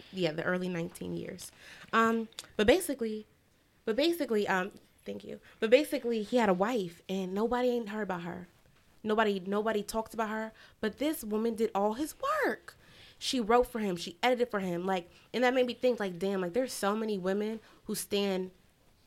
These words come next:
who are placed behind powerful men in history, and they're always overlooked. So I just have, like, some, I'm gonna g-, share with y'all some, like, autobiographies, biographies of Black women who are really, really dope that I think their stories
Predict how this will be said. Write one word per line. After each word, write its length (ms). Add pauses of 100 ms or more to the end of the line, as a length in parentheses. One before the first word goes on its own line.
(520)
who 200
are 100
placed 380
behind 640 (260)
powerful 400
men 380 (260)
in 160
history, 640 (300)
and 120
they're 120
always 280
overlooked. 540 (300)
So 120
I 80
just 180
have, 220
like, 160
some, 280
I'm 120
gonna 220 (240)
g-, 160
share 260
with 140
y'all 160
some, 200
like, 180 (440)
autobiographies, 840
biographies 800 (100)
of 180
Black 260
women 180
who 80
are 100
really, 220
really 220
dope 380 (320)
that 120
I 80
think 220
their 140
stories 680